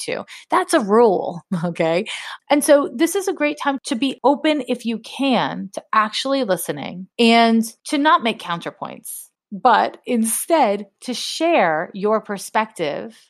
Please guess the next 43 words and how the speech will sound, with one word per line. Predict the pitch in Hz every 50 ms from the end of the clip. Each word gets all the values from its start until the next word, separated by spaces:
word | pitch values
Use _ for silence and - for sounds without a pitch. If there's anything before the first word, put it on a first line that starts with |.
| _ _ _ _ _ - - _
and | 220 214 -
to | 233
hold | 208 247 254 269 262
space | - 240 220 220 226
that | - - 202
different | 196 208 - - 208 190
people | 208 196 170 180
have | 170 - - 160 156 -
different | - 156 - 151 147 -
perspectives. | 156 151 - - - - _ - - - 202 - - - _ _
I | 262 277
think | 339 349 330
that | 370 359 339
this | 330 320 -
is | 311 -
a | 277
really | 220 226 262 277 285 247
good | 220 247 240 226 220 - 185
strategy | - - 233 220 240 226 247
in | 233 - - 190 170
general | - 175 165 185 196 208 214
for | - - 220
family, | - - 156 139 135 135 135 - - 170 180 190 _
in | - 208 190 180
general | 202 185 196 208 214 214
for | 208 - 220 202
conflict, | - - 147 143 - - - 117 - - _ _ -
in | - 202 185
general | - 226 226 233 240 233 220
for | - 240 226
this | 202 220 220 220
Jupiter | _ - 220 196 190 208 202 208
and | 214 220
Sagittarius | 214 214 190 190 175 190 180 - 190 175 175 175 175 175 175
period, | _ - 170 151 147 151 - - 165 170 _ - - - - - _ _
and | 196 220 226 214 202
specifically | - - - - 240 233 - - - 226 220 214 240 220 214 - 208 196 190
and | 196 196 196
certainly | - - - 196 - - 190 190 190
for | 190 - 175
this | 170 - 196 196 196 -
Thanksgiving | - 202 185 190 - - 185 175 175 170 170 165
period. | - - 165 160 160 151 127 135 156